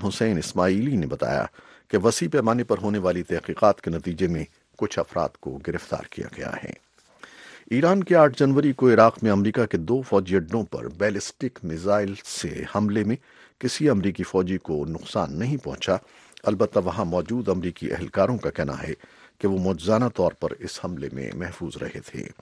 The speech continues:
امریکی ڈرون حملے میں ایرانی قدس فورس کے کمانڈر جنرل قاسم سلیمانی کی ہلاکت کے رد عمل میں ایران نے عراق میں عین الاسد بیس اور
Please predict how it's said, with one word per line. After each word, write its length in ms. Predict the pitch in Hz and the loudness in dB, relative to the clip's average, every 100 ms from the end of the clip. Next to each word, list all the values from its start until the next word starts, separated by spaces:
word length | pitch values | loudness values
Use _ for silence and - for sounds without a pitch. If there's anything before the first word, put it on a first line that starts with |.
| _ - _ - - - - | _ -20 _ -20 -20 -20 -2
امریکی 380 | 123 131 160 165 | 2 4 4 4
ڈرون 300 | 139 139 135 | 4 4 4
حملے 280 | 135 135 143 | 2 2 2
میں 160 | 131 | 2
ایرانی 520 | 156 147 120 120 110 101 - | 2 4 4 4 2 2 -2
قدس 260 | 139 - | -4 -6
فورس 280 | - 123 - | -2 -2 -2
کے 100 | 98 | -6
کمانڈر 500 | 92 98 90 69 - - - - _ 104 | 0 0 0 -2 -8 -12 -20 -20 _ -4
جنرل 280 | 113 113 | -2 -2
قاسم 500 | 101 120 120 - 123 | 0 0 0 0 -2
سلیمانی 640 | 110 - 92 85 113 110 107 | -2 -2 0 2 2 2 -2
کی 240 | - 78 67 - | -4 -8 -6 -2
ہلاکت 360 | 101 101 104 | 0 0 -4
کے 100 | - | -6
رد 220 | 80 123 80 | -8 -6 -6
عمل 240 | 87 247 | -2 0
میں 140 | 226 - _ - - - | 0 -2 _ -20 -20 -4
ایران 340 | 104 127 135 | 0 2 2
نے 280 | 110 85 82 | 0 0 2
عراق 300 | 98 107 98 | 2 2 0
میں 180 | 87 82 - | -2 -4 -4
عین 180 | 104 104 | -2 0
الاسد 560 | 101 - - 113 95 - | -2 -4 -6 -6 -6 -6
بیس 460 | 85 101 117 - - - _ | -2 -2 -2 -10 -18 -20 _
اور 180 | 87 | -2